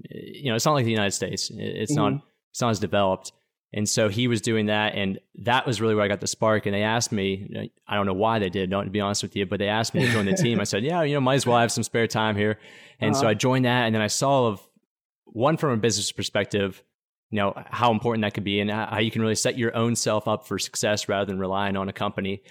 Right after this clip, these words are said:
Speaker 1: And then two, just for the, you know, the importance of what this guy was trying to accomplish, I wanted to be a part of that, and I wanted to
Speaker 2: Mm-hmm.
Speaker 1: help in any way that I could.
Speaker 2: Got you. And I think you called that, was that the program you were calling, uh, E med, right?
Speaker 1: That was E med, yes.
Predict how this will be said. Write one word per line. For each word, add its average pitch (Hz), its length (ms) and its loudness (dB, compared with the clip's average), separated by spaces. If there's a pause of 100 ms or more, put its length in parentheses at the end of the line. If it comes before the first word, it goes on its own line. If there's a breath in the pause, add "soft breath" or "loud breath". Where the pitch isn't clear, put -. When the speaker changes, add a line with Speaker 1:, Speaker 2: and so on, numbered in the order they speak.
(160 soft breath)
Speaker 1:
And 110 80 -4
then 101 100 -2
two, 143 320 0
just 120 260 -4
for 120 160 -2
the, 98 460 2 (160)
you 120 60 -10
know, 113 80 -4
the 113 80 0
importance 135 560 -2
of 98 160 -2
what 104 300 0
this 120 140 -4
guy 104 180 -2
was 101 100 -2
trying 101 160 -4
to 95 80 -2
accomplish, 107 580 -2 (220)
I 123 80 -2
wanted 139 220 0
to 107 60 2
be 101 100 2
a 95 60 0
part 98 200 2
of 92 80 0
that, 92 220 -6 (380)
and 104 220 0
I 107 40 2
wanted 113 280 2
to 101 60 2
Speaker 2:
Mm-hmm. 98 60 -2
Speaker 1:
help 98 360 -2
in 98 140 -2
any 95 100 0
way 95 140 0
that 92 80 0
I 92 40 -4
could. 95 320 -2 (480)
Speaker 2:
Got 120 280 -2
you. 110 160 -2 (280)
And 160 120 4
I 170 60 6
think 208 300 6
you 180 200 6
called 160 400 6
that, 151 260 6
was 151 120 4
that 165 200 4
the 185 80 2
program 165 340 6
you 151 60 6
were 147 160 4
calling, 147 400 6
uh, 131 180 4
E 190 120 6
med, 135 260 4
right? 127 200 4 (680)
Speaker 1:
That 107 60 0
was 113 120 2
E 107 80 2
med, 95 200 2
yes. 92 300 0